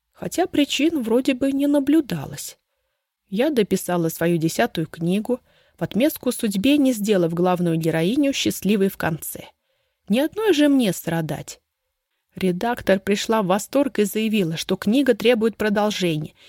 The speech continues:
и мне стоит засесть за серию. Так что работой я была обеспечена на ближайшие пару лет, а там как карта ляжет. Так я размышляла, прогуливаясь по лесу с Мотей.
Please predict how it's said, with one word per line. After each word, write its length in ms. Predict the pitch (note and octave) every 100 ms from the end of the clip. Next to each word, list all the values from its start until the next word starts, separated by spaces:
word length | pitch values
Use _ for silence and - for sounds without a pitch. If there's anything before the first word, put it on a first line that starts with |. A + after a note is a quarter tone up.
| -
и 80 | G#3
мне 160 | G3+
стоит 340 | G#3+ - C4 C4
засесть 440 | G3+ G3+ A3+ G#3+
за 120 | E3+
серию. 520 | F#3+ - F3 C#3+ C#3 - _ _ _ _ _
Так 200 | - D#4+
что 220 | - D#4+
работой 460 | D#4 C#4+ E4+ F4+ D4+
я 160 | B3+ A3+
была 220 | G#3+ G#3+
обеспечена 720 | F#3 F#3 - B3 D4+ D#4 D4+
на 120 | D4
ближайшие 580 | B3+ C4 C4+ C4+ - B3+
пару 300 | - B3 A#3+
лет, 340 | A3+ A#3 - - - _ _
а 120 | E3+
там 300 | - F4 F#4+ -
как 200 | - -
карта 360 | E4 F#4 - E3
ляжет. 520 | C#3+ D3 - - - _ _ _ _ _ _ _ _ _ _ _
Так 300 | B3 E4 D#4
я 160 | C#4
размышляла, 880 | C4+ B3+ G#3+ G#3+ - G3 A3+ C#4 B3
прогуливаясь 760 | - G3 F#3+ G#3+ G3+ F3 F3 -
по 220 | - A3+
лесу 320 | G#3 F#3+ F3+
с 180 | - -
Мотей. 640 | D3 C#3 C#3+ - - -